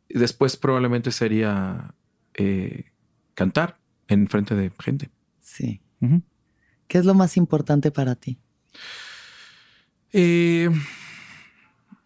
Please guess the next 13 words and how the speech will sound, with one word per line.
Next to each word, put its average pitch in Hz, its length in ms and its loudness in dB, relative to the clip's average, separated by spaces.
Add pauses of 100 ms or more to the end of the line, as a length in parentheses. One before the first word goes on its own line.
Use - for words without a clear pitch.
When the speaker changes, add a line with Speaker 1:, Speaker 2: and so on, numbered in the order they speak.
(2000)
Speaker 1:
¿qué 156 80 2
es 160 80 0
lo 165 80 4
más 156 260 0
importante? 139 680 -2
Es 135 80 0
bien 156 120 4
interesante 131 480 -4
esa - 120 -8
pregunta. 123 400 -4
Qué 131 100 -4
bonita 127 280 -2
pregunta. 110 500 -8